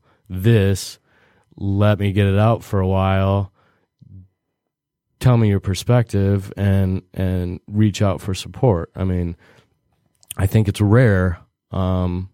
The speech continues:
and I, and I certainly am grateful. Like, I have you, and I have other men in my life like you, um,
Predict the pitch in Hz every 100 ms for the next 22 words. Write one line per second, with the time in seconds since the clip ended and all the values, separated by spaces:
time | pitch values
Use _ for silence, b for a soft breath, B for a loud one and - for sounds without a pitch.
0 | _ _ 95 92 - 95 92 - 113 98
1 | 95 92 87 101 101 - 95 92 90 87
2 | 85 - b b b b b b - 85
3 | 104 98 85 101 107 107 92 90 87 98
4 | 101 92 85 - 104 104 98 92 - -
5 | _ _ 104 98 104 101 95 92 92 101
6 | 98 - _ 104 104 110 - 95 92 90
7 | 87 b b b b - 95 92 90 90
8 | 87